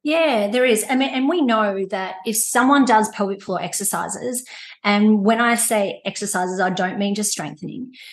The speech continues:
but when someone does pelvic through, floor exercises throughout their pregnancy, that they will or can reduce the risk of urinary incontinence postpartum.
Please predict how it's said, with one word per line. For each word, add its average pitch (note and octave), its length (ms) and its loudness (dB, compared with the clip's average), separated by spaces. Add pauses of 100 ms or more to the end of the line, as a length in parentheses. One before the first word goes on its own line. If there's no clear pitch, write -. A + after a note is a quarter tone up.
but G#3+ 180 2
when A#3 220 4
someone C4 340 4
does G3+ 240 0
pelvic G3 320 -6 (100)
through, G3 360 -2 (180)
floor F#3+ 300 2
exercises F3+ 640 -2
throughout F3+ 320 -2
their F#3 100 -2
pregnancy, F3 880 -6 (300)
that G3+ 340 0
they G3+ 580 4 (540)
will G3+ 600 2
or G3 140 2
can G#3 560 -4 (240)
reduce A3 320 4
the B3 80 0
risk G#3+ 340 2
of G3+ 240 2
urinary G3+ 320 0
incontinence G3+ 580 -2
postpartum. G3 680 -2